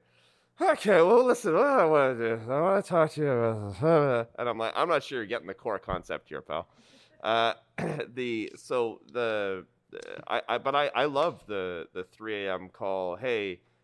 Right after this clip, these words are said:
we just picked up your client. Uh, we found a loaded gun in his car and, uh, you know, eight ounces of fentanyl and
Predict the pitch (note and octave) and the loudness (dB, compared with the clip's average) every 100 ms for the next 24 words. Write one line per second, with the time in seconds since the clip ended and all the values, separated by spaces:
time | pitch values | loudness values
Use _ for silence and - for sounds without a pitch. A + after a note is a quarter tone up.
0 | _ G2+ A2 - - A2 G#2 G2 F2 - | _ -10 -10 -8 -10 -8 -8 -8 -12 -10
1 | A2 F#2+ F#2+ F#2 E2 _ _ E2+ F2 E2+ | -4 -4 -2 -6 -10 _ _ -6 -6 -6
2 | E2+ G2+ F2+ E2+ F2+ G#2 G2 F2 G2+ F#2 | -8 -8 -6 -6 -6 -6 -6 -8 -8 -6
3 | F2+ F2+ - - G2+ F2+ F2 E2 D#2 E2 | -10 -12 -12 -8 -4 -4 -4 -6 -12 -16
4 | E2+ E2+ C#2+ C#2+ - D#2+ D#2 D#2 - - | -18 -16 -14 -16 -14 -14 -12 -14 -16 -10
5 | A2+ G2+ F#2+ F#2+ F2+ - - G2+ - E2 | -8 -6 -6 -8 -14 -20 -12 -12 -10 -10
6 | E2+ E2 D2+ D2+ E2 | -8 -10 -12 -16 -20